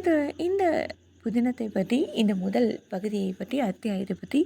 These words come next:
தாங்கள் என்ன கருதுகிறீர்கள் என்பதை நீங்கள் மறக்காமல் கருத்துக்களை சொல்லிவிட்டு போங்கள். மீண்டும் இதன் தொடர்ச்சியை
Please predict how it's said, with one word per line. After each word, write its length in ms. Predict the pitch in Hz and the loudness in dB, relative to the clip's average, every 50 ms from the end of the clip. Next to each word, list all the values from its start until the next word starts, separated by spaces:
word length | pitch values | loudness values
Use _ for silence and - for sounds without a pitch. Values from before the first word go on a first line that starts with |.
| - - - - - - _ | 0 -4 -16 -20 -20 -16 _
தாங்கள் 320 | - - 247 240 214 208 190 | 0 0 2 2 2 2 0
என்ன 220 | 180 180 185 190 | 0 0 0 -2
கருதுகிறீர்கள் 680 | 185 - 190 196 202 220 240 240 226 233 220 226 233 226 | 0 0 0 0 0 0 -2 -2 -2 -2 -2 0 0 0
என்பதை 360 | 214 190 185 190 190 247 330 453 - - _ _ _ _ _ _ _ _ _ _ _ _ _ | 2 0 0 0 0 0 0 -2 -4 -8 _ _ _ _ _ _ _ _ _ _ _ _ _
நீங்கள் 260 | - 226 220 196 190 180 | 2 4 4 4 2 0
மறக்காமல் 680 | 175 180 185 214 - - 208 190 180 180 214 285 381 - | -2 -2 -4 -4 -4 -6 -6 -4 -4 -2 -4 -4 -4 -4
கருத்துக்களை 540 | - 190 170 165 - - - 190 202 269 370 | -6 -6 -6 -4 -6 -4 -2 0 2 2 2
சொல்லிவிட்டு 540 | 392 - - 202 165 170 170 170 165 - 175 | 2 0 -2 -2 -2 0 -2 -2 -2 -4 -8
போங்கள். 340 | - - 175 175 165 170 - _ _ _ _ - _ _ _ | -8 -8 -8 -6 -6 -6 -8 _ _ _ _ -20 _ _ _
மீண்டும் 360 | - 185 180 175 180 175 180 202 - _ _ _ | -2 -2 -2 -2 -4 -6 -8 -10 -14 _ _ _
இதன் 240 | - 190 180 180 165 | -8 -6 -6 -4 -4
தொடர்ச்சியை 500 | - 175 175 180 - - 190 202 226 226 | -4 -4 -4 -4 -6 -8 -8 -6 -6 -6